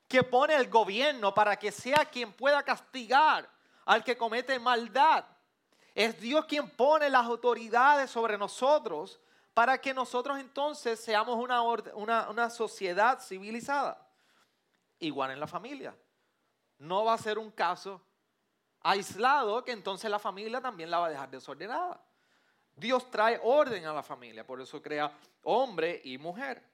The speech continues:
Y le asigna autoridad, roles de autoridad y liderazgo. Así que, en cierta manera,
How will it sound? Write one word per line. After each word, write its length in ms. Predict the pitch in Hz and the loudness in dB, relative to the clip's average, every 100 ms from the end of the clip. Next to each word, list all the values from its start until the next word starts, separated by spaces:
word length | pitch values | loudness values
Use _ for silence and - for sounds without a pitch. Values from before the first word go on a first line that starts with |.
| _ _ _ _ - | _ _ _ _ -8
Y 160 | 185 | 0
le 80 | 190 | 2
asigna 500 | 175 175 202 208 202 | 2 0 -8 -2 -2
autoridad, 840 | - 165 175 214 214 196 175 175 151 | 0 -2 -2 -6 -4 -2 0 -2 -4
roles 280 | 156 175 165 | -6 -6 -6
de 80 | 170 | -8
autoridad 600 | 180 196 180 160 151 151 - - | -8 -8 -6 -2 -4 -4 -18 -12
y 140 | 147 | -8
liderazgo. 720 | 175 170 175 208 233 120 - _ _ - | -6 -4 0 0 0 -6 -20 _ _ -2
Así 260 | 151 156 233 | -2 -2 -4
que, 280 | 202 - | -4 -2
en 100 | 196 | -8
cierta 400 | 180 - 277 294 | -10 -10 -10 -8
manera, 560 | 277 262 240 294 277 | -8 -8 -8 -8 -8